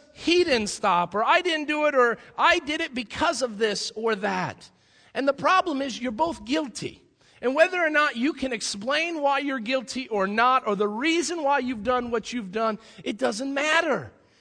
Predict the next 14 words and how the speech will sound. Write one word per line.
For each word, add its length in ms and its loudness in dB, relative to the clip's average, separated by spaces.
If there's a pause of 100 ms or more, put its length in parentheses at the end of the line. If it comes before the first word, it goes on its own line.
(200)
You're 160 2
both 340 -2
guilty. 640 -2 (280)
Both 280 4
of 160 -2
you 100 0
broke 420 2
the 140 -2
law 400 4
of 160 -2
not 480 0
listening 760 -4
to 120 -10
Dad. 560 -2